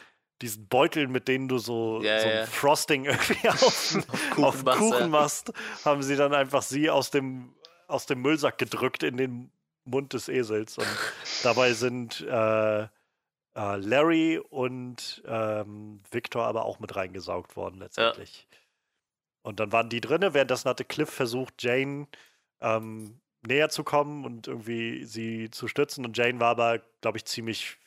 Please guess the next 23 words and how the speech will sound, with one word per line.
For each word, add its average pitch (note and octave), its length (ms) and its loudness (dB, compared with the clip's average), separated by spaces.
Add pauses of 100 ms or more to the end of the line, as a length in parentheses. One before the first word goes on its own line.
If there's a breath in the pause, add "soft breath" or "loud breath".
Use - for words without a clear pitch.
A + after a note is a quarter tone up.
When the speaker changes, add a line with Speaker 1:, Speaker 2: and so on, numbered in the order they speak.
Speaker 1:
viel A#2 480 0
durcheinander G#2+ 500 -2
und G2+ 100 -2
hatte G#2 180 -4
sich G2+ 140 -14
in A#2+ 60 -14
ihrer, G#2 320 -2 (560 soft breath)
äh, G#2 200 -2
in G#2 60 -12
ihrem G#2 120 -10
Zimmer B2+ 260 -4
eingeschlossen F#2 540 -8
gehabt. F#2 360 -10
Und, F#2 360 -16
äh, F#2+ 380 -10 (220)
ich - 80 -20
glaub, G#2+ 240 -6
Hammerhead G#2+ 520 -6
war G2 100 -6
ziemlich - 300 -14
viel G2+ 180 -10
an G2 160 -10
der, F#2+ 340 -8